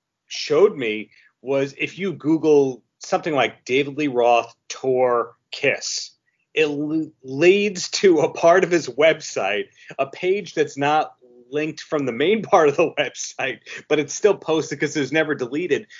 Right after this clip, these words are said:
So if you click on the wrong thing, you actually see David Lee Roth's t-,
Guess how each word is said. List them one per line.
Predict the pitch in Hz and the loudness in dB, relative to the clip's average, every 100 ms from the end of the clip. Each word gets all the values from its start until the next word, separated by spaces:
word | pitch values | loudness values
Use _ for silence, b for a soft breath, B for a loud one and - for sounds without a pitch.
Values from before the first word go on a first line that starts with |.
| B | B
So | - | -4
if | 151 180 | -4 -2
you | 214 | -2
click | 240 233 | 0 2
on | 214 | 4
the | 170 | 2
wrong | 165 170 160 | 2 2 0
thing, | - 165 131 110 | 0 0 0 -6
you | - 139 | -6 -2
actually | 147 147 160 143 | 0 -2 -2 -6
see | - 147 | -2 -4
David | 131 131 131 | 0 2 2
Lee | 139 127 | 0 -2
Roth's | 123 120 | -2 -4
t-, | - | -8